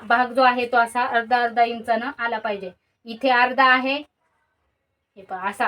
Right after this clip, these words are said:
अर्धा आहे, तर इथे तुम्हाला अर्धा आणि एक रेषा घ्यायची आहे. नंतर इथे घ्यायची आहे पावणे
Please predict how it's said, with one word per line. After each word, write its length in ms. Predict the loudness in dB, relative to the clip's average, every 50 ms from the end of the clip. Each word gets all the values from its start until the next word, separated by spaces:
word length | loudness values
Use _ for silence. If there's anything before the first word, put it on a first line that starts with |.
| 0
अर्धा 280 | 0 -2 0 4 4 4
आहे, 200 | 4 4 2 -2
तर 140 | -2 -2 -4
इथे 240 | -4 -4 -4 -4 -4
तुम्हाला 400 | -4 -2 -4 -2 0 2 2 2
अर्धा 220 | 2 2 2 0
आणि 200 | 0 0 -2 -6 -4 -2
एक 200 | -2 -2 -2 -2
रेषा 280 | -4 -4 -4 -6 -6
घ्यायची 280 | -4 -6 -6 -4 -4 -4
आहे. 260 | -4 -2 -4 -8 -10 -12 _ _ _ _ _ _ _ _ -10
नंतर 420 | -8 -8 -6 -2 0 0 0 -2 -4 -10
इथे 300 | -14 -6 -4 -2 0 2
घ्यायची 280 | 2 0 2 2 2
आहे 360 | 2 2 4 4 4 2 2 2 -2 -8 -14 -16 -16 -14 -12 -12 -10 -10 -10 -12 -12 -14 -14 -16 -16 -18 -20 -20 -20 -20 -20 -20 -20 _ _ _ -20 -20 -20 -8 -4
पावणे 460 | 0 0 0 0 0 0 0 -2 -2